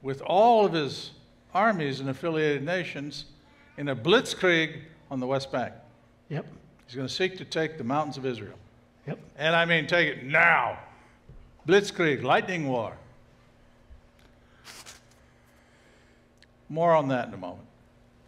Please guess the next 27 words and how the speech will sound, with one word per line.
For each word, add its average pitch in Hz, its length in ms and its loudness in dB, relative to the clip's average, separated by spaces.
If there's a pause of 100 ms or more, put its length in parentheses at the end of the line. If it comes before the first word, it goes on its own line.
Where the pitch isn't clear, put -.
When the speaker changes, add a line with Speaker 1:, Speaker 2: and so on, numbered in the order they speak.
(220)
Speaker 1:
The 143 60 -8
fact - 400 2
is 143 420 0
that 135 180 -2
Speaker 2:
Getting 127 160 0
exciting, 165 460 -2
isn't 165 200 -2
it? 127 140 -8 (680)
Speaker 1:
there 170 260 6
is 156 340 -2
an 139 100 -4
opposing 143 680 -2
cast. - 600 -6 (1120)
The, 143 340 -6
the 147 120 -8
scriptures 185 560 -4
mention 151 420 -4
specifically 180 1300 -2 (1120)
that 151 260 0
there 147 220 2
is 135 180 -2
a 143 120 -2
land, 147 560 -2 (320)
a 147 120 -10
place 190 340 -2
called 160 320 -2
Tarshish, - 720 -10